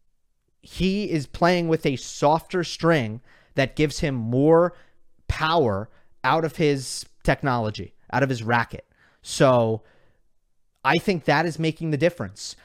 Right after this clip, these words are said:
I gotta own up to being wrong about this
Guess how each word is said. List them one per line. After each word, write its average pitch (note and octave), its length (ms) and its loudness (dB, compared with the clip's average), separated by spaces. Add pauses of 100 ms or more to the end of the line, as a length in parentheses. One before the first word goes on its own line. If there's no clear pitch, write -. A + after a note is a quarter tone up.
(120)
I F3 120 -2
gotta A#3 240 4
own G3+ 200 2
up A3 340 4
to F3 220 2
being E3 460 -2
wrong C#3+ 560 4 (220)
about B2+ 380 0
this - 500 -12